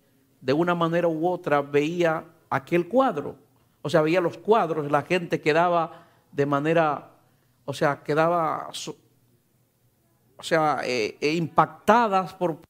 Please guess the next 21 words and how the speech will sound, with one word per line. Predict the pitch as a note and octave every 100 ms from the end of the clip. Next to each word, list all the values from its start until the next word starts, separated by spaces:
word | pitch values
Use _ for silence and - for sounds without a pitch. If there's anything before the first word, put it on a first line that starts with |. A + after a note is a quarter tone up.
| _ _ _ -
por | D3+
ver | D3 F#3+ -
tantas | G3 A3 F3 E3+ -
cosas | G3+ G3+ F#3 C#3 - - -
que | D#3+
esa | F#3+ G3+
familia | D3+ F3 D#3+ G#3 F3+ D#3+
había | D#3 F#3 E3+ D#3+
acumulado. | - F3+ G3+ A3+ - _ _ _ _ _ _ _ _ _ _ _ _ _ _ _ _ _ _ _ _ _ _ _
Pero | - C#3
un | F3
día | G3
una | G3+ G3+ _
fuerte | - F#3 G3 G3
enfermedad | E3+ F3 E3+ E3+ F3+ F3+ B2+ - - - - - _ _ _ _ _ _ _ _ _ _ _
llegó | - B2+ C#3 F#3
y |
tocó | F3 E3+ - F#3 F3+
a |
la | E3
esposa | - - E3 - C#3+